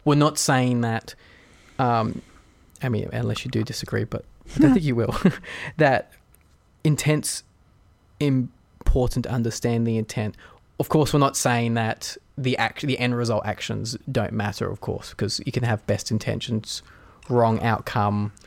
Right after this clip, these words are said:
Speaker 1: uh, and the outcome should be genuinely addressed.
Speaker 2: That's right. Like, you can't say something hurtful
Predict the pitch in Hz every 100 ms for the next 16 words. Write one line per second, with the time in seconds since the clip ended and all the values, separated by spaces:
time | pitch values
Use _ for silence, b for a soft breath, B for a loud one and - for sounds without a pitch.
0 | b b b b 127 113 104 110 110 107
1 | 113 _ 127 123 127 120 - 123 110 110
2 | - 110 110 104 120 107 101 107 104 98
3 | 101 117 117 131 101 - 123 135 131 147
4 | 120 120 110 113 104 95 107 101 - 104
5 | 98 98